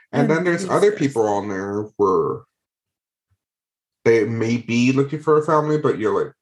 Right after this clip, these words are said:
Speaker 1: "What?" It's, it's a different concept. I'm not going to say it's not something that can not happen. I think families come in all different shapes and sizes. But
Speaker 2: Oh,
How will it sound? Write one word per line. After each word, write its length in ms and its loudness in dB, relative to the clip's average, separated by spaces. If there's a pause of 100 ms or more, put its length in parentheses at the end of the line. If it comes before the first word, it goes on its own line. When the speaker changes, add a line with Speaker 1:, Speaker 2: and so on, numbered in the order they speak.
(120)
Speaker 1:
"What?" 320 -2 (920)
It's, 320 -2
it's 220 0
a 100 2
different 380 -2
concept. 560 0
I'm 140 4
not 180 0
going 160 0
to 100 -10
say 360 2
it's 500 -6
not 180 0
something 400 0
that 220 -2 (600)
can 880 0
not 280 2
happen. 680 0
I 120 0
think 320 -4 (720)
families 280 2
come 160 0
in 80 2
all 200 4
different 420 -2
shapes 300 -2
and 80 -12
sizes. 520 0 (1700)
But 260 2
Speaker 2:
Oh, 220 -2